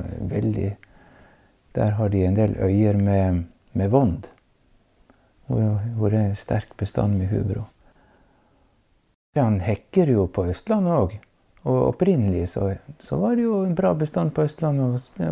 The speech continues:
var, levde av skogsfugl og hare og, men, ehm, det er vel mer og mer skogbruk og aktivitet, og så ikke minst disse, ehm, strømlinjene.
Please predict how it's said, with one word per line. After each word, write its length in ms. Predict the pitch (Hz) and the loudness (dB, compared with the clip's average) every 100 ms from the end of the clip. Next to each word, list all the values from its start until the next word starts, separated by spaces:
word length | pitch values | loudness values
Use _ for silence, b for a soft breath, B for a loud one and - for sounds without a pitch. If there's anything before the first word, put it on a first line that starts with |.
| 156 | 0
var, 240 | 156 156 | 0 0
levde 240 | 156 156 156 | 0 0 -2
av 80 | |
skogsfugl 800 | 143 - 151 - - 143 139 139 | -4 -4 -4 -6 -4 0 2 2
og 80 | 139 123 | 2 2
hare 460 | 139 139 135 135 127 | 2 2 2 4 4
og, 220 | 123 117 110 _ b b b b b b b b b b b b b b - | 4 2 -4 _ b b b b b b b b b b b b b b -2
men, 220 | 135 127 | 2 2
ehm, 380 | 131 127 120 110 104 92 - _ _ _ _ _ _ - - | 4 4 4 4 2 -2 -8 _ _ _ _ _ _ -20 -8
det 100 | - | 0
er 60 | 151 | 4
vel 120 | 147 139 139 143 151 156 160 | 4 2 0 -2 -6 -6 -4
mer 320 | 143 165 165 | 0 2 2
og 80 | 160 | 2
mer 200 | 156 151 | 0 -2
skogbruk 800 | - - 143 147 147 143 135 - 135 | -4 0 0 2 0 0 -2 -4 -2
og 160 | 135 143 135 | 0 0 0
aktivitet, 840 | 135 - 135 135 151 147 - - | -2 -2 0 2 0 -2 -4 -6
og 80 | 135 | -2
så 180 | - 147 135 - b b b b b _ - - 127 | 2 4 2 -4 b b b b b _ -20 -6 -6
ikke 240 | - 135 | 0 2
minst 400 | 139 117 - - - | 4 4 0 -6 -4
disse, 320 | 123 - 127 | -2 0 2
ehm, 380 | 120 117 110 95 90 B B _ _ - _ _ b b b b b - | 4 4 2 2 -2 B B _ _ -20 _ _ b b b b b -12
strømlinjene. 960 | - 113 120 127 123 107 95 85 90 | -2 2 4 4 6 6 4 4 0